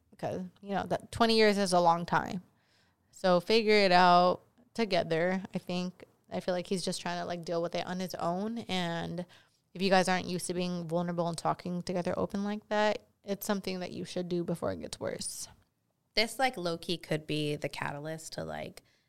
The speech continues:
Speaker 2: you guys elevating in your relationship to
Speaker 1: Mm-hmm.
Speaker 2: figure out, like, some other shit and just, like, growing stronger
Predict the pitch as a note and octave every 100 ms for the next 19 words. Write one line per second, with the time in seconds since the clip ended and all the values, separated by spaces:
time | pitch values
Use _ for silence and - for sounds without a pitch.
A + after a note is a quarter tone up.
0 | _ F3 - D3+ - D3 - D#3 D#3 D#3
1 | D#3+ - E3 D#3 D#3 D3+ D3+ C3 D3+ D3
2 | D3 G#3+ A3 C4 D3+ C#3+ C#3+ D#3+ - D3
3 | D3 D#3+ - D#3+ E3 - E3 C#3+ - B2+
4 | - _ - D3+ C3+ D3+ - E2 - -